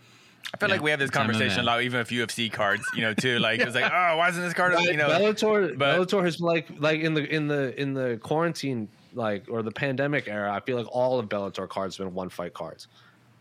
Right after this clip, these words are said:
Speaker 3: There's never been, like, outside of that Mousasi Machida card, like, there's never really been like, "Whoa, this card has, like, six good fights on it."
Speaker 1: Well, I mean,
Speaker 2: That card that was
Speaker 1: I
Speaker 2: headlined by Pettis and Archuleta was pretty loaded.
Speaker 3: That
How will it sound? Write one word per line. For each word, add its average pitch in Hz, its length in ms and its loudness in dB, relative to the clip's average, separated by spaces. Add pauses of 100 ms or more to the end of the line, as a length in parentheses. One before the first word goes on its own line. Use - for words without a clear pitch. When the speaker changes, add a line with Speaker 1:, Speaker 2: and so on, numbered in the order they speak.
(120)
Speaker 3:
There's 120 160 0
never 151 300 2
been, 147 160 0
like, 131 160 2
outside 139 460 2
of 113 100 -6
that 117 260 0
Mousasi 117 560 -2
Machida 107 320 -6
card, 90 320 -6 (680)
like, 107 140 -2
there's 123 160 -2
never 135 220 2
really 135 160 2
been 120 140 0
like, 101 140 -4
"Whoa, 107 220 0
this 101 180 -4
card 107 280 0
has, 90 200 -8
like, 87 220 -8
six - 400 -6
good 107 220 -4
fights 107 340 -2
on 82 180 -8
it." - 120 -14 (1400)
Speaker 1:
Well, 143 200 -6
I - 60 -12
mean, 151 120 -4
Speaker 2:
That 180 180 2
card 214 340 4
that 180 160 4
was 156 240 2
Speaker 1:
I 165 60 2
Speaker 2:
headlined 151 400 2
by 139 180 4
Pettis 147 500 0
and 139 80 2
Archuleta 127 560 2
was 98 160 -2
pretty 98 220 -4
loaded. 87 400 -6
Speaker 3:
That 90 80 -14